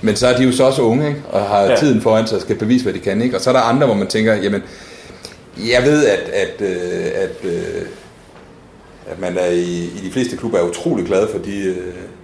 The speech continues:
Speaker 1: de rutinerede keeper, som, øh, som står, øh, rundt omkring. Altså, det er jo sådan nogen, der bliver fremhævet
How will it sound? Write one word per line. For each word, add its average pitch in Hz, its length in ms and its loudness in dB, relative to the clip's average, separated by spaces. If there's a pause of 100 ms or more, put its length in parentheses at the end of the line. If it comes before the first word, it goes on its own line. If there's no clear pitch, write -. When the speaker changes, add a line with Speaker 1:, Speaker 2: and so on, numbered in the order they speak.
(120)
Speaker 1:
de 107 60 -8
rutinerede 104 520 -2
keeper, 101 320 -6
som, 90 300 -14 (160)
øh, 92 80 -14 (880)
som 85 100 -14
står, 92 280 2
øh, 87 400 -8
rundt 90 160 -4
omkring. 85 220 -8
Altså, 78 120 -12
det 101 60 -4
er 98 40 -2
jo - 40 -8
sådan 123 100 0
nogen, 117 120 2
der 113 80 2
bliver 92 160 0
fremhævet 101 440 -2